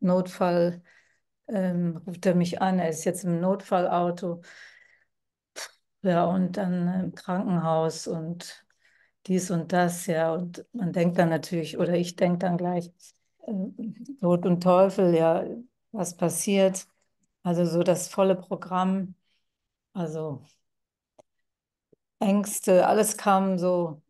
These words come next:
kommt so hoch. Und trotzdem, ja, und trotzdem ist da,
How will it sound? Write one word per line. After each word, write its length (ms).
kommt 320
so 200
hoch. 440
Und 380
trotzdem, 960
ja, 340
und 140
trotzdem 500
ist 220
da, 460